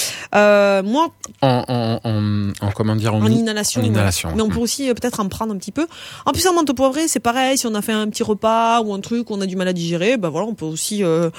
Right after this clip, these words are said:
Speaker 1: euh, prendre un petit peu de, de menthe poivrée. Puis c'est rafraîchissant aussi. Donc, euh, euh, si on a eu un coup de chaud, euh, on a des maux de jambes, par exemple, on veut, on veut soulager, apporter, euh, cet effet, euh, glacé, rafraîchissant, mais un petit peu de menthe poivrée. Dilué, et là, je conseille,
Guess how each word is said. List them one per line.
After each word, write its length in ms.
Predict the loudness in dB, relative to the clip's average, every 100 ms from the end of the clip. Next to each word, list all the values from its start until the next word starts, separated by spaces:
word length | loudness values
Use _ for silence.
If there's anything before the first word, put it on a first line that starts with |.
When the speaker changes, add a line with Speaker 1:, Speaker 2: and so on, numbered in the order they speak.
| -14 -6
Speaker 1:
euh, 140 | -2 -2
prendre 280 | 0 0 0
un 80 |
petit 140 | -6 -6
peu 140 | -4
de, 240 | 0 0 0
de 100 | 0
menthe 240 | 0 -2
poivrée. 320 | 0 0 2 2
Puis 80 | 2
c'est 80 | 2
rafraîchissant 600 | 2 0 -2 -2 -2 -2
aussi. 300 | -2 -4 -4
Donc, 260 | -4 -4 0
euh, 200 | 2 2 -4 -20 -8
euh, 140 | -6 -4
si 180 | -4 -2
on 140 | 0
a 80 | 0
eu 120 | 0
un 100 | -2
coup 140 | -4 -4
de 100 | -2
chaud, 540 | -2 0 2 2 4
euh, 140 | 2 -2 -8
on 160 | -6 0
a 120 | 0
des 100 | 0
maux 120 | -2
de 140 | -2 0
jambes, 220 | 0 0
par 160 | -2 -4
exemple, 300 | -4 -6 -8
on 120 | -6 -2
veut, 320 | 0 0 0
on 120 | 0
veut 100 | 0
soulager, 420 | 0 0 0 0
apporter, 480 | -2 -2 -6 -2 0
euh, 100 | 0
cet 220 | -2 -4
effet, 300 | -4 -2 0
euh, 380 | 2 2 2 0
glacé, 400 | -2 -4 -2 -2
rafraîchissant, 580 | -2 -2 -4 -4 -4 -4
mais 160 | -2 -2
un 120 | -4
petit 180 | -6 -6
peu 120 | -4
de 80 | -2
menthe 220 | -2 -4
poivrée. 360 | 0 0 2 0 -2 -20 -20 -20 _
Dilué, 520 | 0 2 2 4 2 2
et 80 | 0
là, 140 | 0
je 80 | 0
conseille, 560 | -4 -4 -4 -2 -2